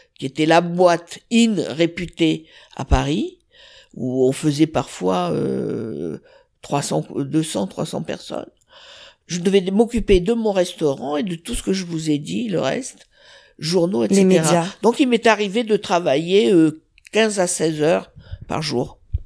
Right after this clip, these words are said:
Speaker 1: Voilà. Donc, après, j'en avais assez.
Speaker 2: J'imagine. Donc, la bistronomie, c'est on mange bien, mais on se prend moins la tête sur
Speaker 1: Exactement. Et maintenant, il y a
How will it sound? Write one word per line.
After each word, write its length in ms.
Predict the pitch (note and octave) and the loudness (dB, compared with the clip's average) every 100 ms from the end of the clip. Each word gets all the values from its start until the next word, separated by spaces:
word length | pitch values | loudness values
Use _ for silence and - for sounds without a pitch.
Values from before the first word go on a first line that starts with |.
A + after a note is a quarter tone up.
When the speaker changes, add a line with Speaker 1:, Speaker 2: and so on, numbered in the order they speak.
| - - - | -6 -6 -8
Speaker 1:
Voilà. 140 | C#3 _ _ _ _ _ _ _ - _ _ _ | -10 _ _ _ _ _ _ _ -20 _ _ _
Donc, 240 | F#3+ G#3+ | 0 2
après, 240 | A#3 - G#3+ | 2 0 0
j'en 160 | G#3 | 2
avais 160 | E3 E3 | 2 2
assez. 380 | E3 - - F3 _ _ _ - | 0 -2 -8 -10 _ _ _ -4
Speaker 2:
J'imagine. 640 | G#3+ F#3+ G3 G3+ G3 G3 - - - - | 0 2 4 4 2 -2 -6 -14 -16 -2
Donc, 160 | A3 G3+ | 2 4
la 100 | A3 | 2
bistronomie, 760 | G3 A3 - A3 G#3+ G#3+ B3 | 2 -2 0 4 4 6 4
c'est 220 | C#4+ A3+ - | 4 2 4
on 100 | G#3+ | 4
mange 300 | G3+ G#3+ G3 | 6 4 2
bien, 260 | F#3+ A#3+ C#4 | 2 2 2
mais 160 | A#3+ | 2
on 160 | G3 G3 | 2 2
se 80 | - | 0
prend 180 | - | 2
moins 200 | G3 G#3 | 4 6
la 120 | A3 G#3 | 4 2
tête 340 | - A#3 A#3 | 2 0 2
sur 180 | F3 G3+ | 2 4
Speaker 1:
Exactement. 500 | B3 - E3 D3+ F#3 - _ _ _ _ - | 2 0 -4 -6 -10 -16 _ _ _ _ -6
Et 80 | - | 0
maintenant, 540 | F#3+ G3 G#3 G#3 B3 E4 G4+ _ - - _ - | 4 4 2 -2 -2 -2 -10 _ -20 -20 _ -6
il 80 | |
y 80 | F3 | 2
a 160 | F#3 | 2